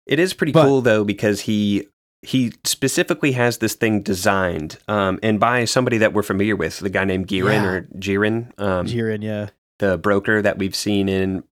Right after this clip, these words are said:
Speaker 1: My Hero Proper.
Speaker 2: And he's like a villain broker. I was really surprised to see Knuckle Duster interacting with him in general.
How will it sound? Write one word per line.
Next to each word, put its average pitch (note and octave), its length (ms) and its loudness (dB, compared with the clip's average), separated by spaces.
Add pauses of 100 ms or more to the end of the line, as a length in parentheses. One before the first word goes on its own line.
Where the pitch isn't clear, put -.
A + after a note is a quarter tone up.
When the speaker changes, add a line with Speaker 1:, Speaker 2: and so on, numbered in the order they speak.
Speaker 1:
My G2 220 -2
Hero G2 260 0
Proper. F#2+ 460 2
Speaker 2:
And G#2+ 80 -2
he's D#4 240 -2
like F#4+ 160 -2
a D3 80 0
villain B2+ 500 -4
broker. G#2 460 -4
I A2+ 80 -2
was G3+ 200 0
really G3 200 2
surprised C#3+ 520 -4
to C3 60 -6
see A#2+ 180 -4
Knuckle A2 300 -4
Duster G2+ 540 -6
interacting G#2 440 -10
with F2 140 -10
him A#1+ 300 -16
in A#2+ 140 -6
general. G#2+ 580 -10